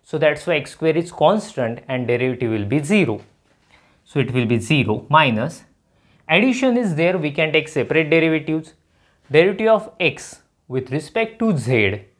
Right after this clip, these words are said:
is zero since x is constant, and derivative of z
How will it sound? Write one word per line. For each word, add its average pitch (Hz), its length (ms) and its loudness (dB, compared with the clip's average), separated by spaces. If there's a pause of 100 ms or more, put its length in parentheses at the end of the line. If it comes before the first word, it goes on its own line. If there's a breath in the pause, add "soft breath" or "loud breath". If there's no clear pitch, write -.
(300)
is 127 260 -4
zero 135 440 2
since 135 280 -6
x - 220 -4
is 117 140 -4
constant, 113 600 -4 (360 soft breath)
and 135 160 0
derivative 220 480 2
of 185 240 2
z 123 500 0